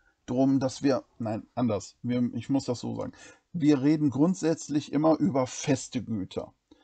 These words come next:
Denn bei flüssigen und gasförmigen, da müssen wir ein bisschen anders damit umgehen. Also merkt euch, wir sprechen jetzt erstmal nur über feste Güter. Ja, dann ist erstmal zu unterscheiden,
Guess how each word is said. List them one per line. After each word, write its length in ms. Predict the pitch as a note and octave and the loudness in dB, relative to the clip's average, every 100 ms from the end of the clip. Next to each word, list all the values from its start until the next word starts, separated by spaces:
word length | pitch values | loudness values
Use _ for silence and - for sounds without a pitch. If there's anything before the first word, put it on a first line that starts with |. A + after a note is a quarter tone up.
| _ _ - | _ _ 0
Denn 320 | C3 B2 A2 - | 4 4 2 0
bei 140 | A#2+ | -2
flüssigen 600 | - C#3+ F#3+ - G3+ E3+ | -2 0 0 0 -6 -2
und 180 | C#3+ C3 | 0 2
gasförmigen, 920 | - D#3+ F3+ - A#2 A2+ B2 D#3 A3 | 2 0 0 -2 0 2 0 0 -2
da 80 | F3 | 0
müssen 340 | D3 D#3 - C#3 | 0 -2 0 4
wir 100 | C3 | 4
ein 160 | C3 | 4
bisschen 500 | C3 - C3+ A#2 A2 - | 0 -2 -2 0 -2 0
anders 640 | A#2 A2+ G2+ F2+ - - _ _ _ _ - | 2 2 0 -4 -12 -16 _ _ _ _ -8
damit 300 | G2 G#2 - | -6 -4 -4
umgehen. 540 | A2+ A2+ F#2 - - _ _ _ _ - | -2 -2 -4 -10 -14 _ _ _ _ -2
Also 260 | B2 B2 | 0 2
merkt 300 | A#2+ C#3+ - | 2 2 2
euch, 300 | D3 C#3+ - - | 2 2 0 -4
wir 180 | B2 C3 | 0 0
sprechen 400 | - B2+ - B2 | 0 -2 0 -2
jetzt 180 | G#2+ | 0
erstmal 400 | - A2 - A2+ | 0 0 0 0
nur 420 | A2+ C3 C#3+ C#3+ - | 2 4 6 4 2
über 420 | C3 C3 B2+ A#2+ | 2 2 4 0
feste 540 | - - B2 A2 - C3 | -2 -6 -4 -4 -8 -4
Güter. 440 | B2+ A2+ - - _ _ _ _ _ - - - _ _ | -4 -4 -10 -16 _ _ _ _ _ -20 -20 -20 _ _
Ja, 240 | - E3 - - - - | 6 6 4 -12 -20 -2
dann 280 | - E3+ | 2 2
ist 100 | E3+ | 2
erstmal 320 | C3+ E3 D#3+ D3 | 2 4 4 2
zu 120 | C#3 | 2
unterscheiden, 760 | C#3 C3 - C3+ C3+ A2 - | 2 0 4 6 6 4 -6